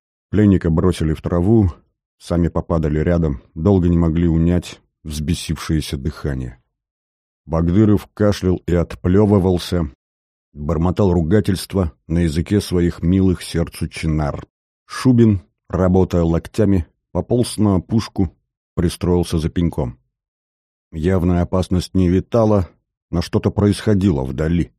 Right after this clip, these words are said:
Донеслась автоматная очередь, перекликались люди, потом всё стихло.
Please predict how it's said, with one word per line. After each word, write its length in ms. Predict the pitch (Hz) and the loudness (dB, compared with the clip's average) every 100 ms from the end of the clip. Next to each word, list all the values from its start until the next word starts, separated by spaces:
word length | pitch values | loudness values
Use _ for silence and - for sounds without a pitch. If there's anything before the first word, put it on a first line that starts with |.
| _ _ _ - | _ _ _ -10
Донеслась 840 | 76 82 80 - 85 85 - - _ _ | -2 0 0 -2 -2 -2 -4 -18 _ _
автоматная 580 | 76 - 82 80 - 73 | -10 -4 -2 -2 -4 -4
очередь, 540 | 90 - 95 90 - - _ _ _ _ _ | -2 -2 -4 -6 -12 -20 _ _ _ _ _
перекликались 720 | 85 92 98 92 110 104 - | -2 0 -2 0 2 2 0
люди, 400 | 85 113 117 117 - _ _ _ _ _ _ | 0 2 2 0 -4 _ _ _ _ _ _
потом 240 | 76 87 | -4 -2
всё 140 | 85 92 | 0 -2
стихло. 520 | - - 76 - 62 | -4 -6 -8 -8 -12